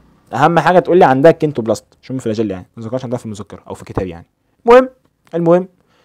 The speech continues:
الليشمانيا بروماستيجوت عايز اخبيها بقى. قول لي يا سيدي، مال الليشمانيا بروماستيجوت؟ اول حاجه شكلها عامل ازاي؟ ها؟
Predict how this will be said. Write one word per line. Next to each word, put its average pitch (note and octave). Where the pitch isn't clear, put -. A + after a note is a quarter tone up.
الليشمانيا D#3
بروماستيجوت D#3
عايز B2+
اخبيها A2+
بقى. -
قول C3+
لي C#3
يا B2
سيدي، G2+
مال D3+
الليشمانيا D3+
بروماستيجوت؟ -
اول C#3+
حاجه B2
شكلها C#3
عامل C3+
ازاي؟ B2
ها؟ B2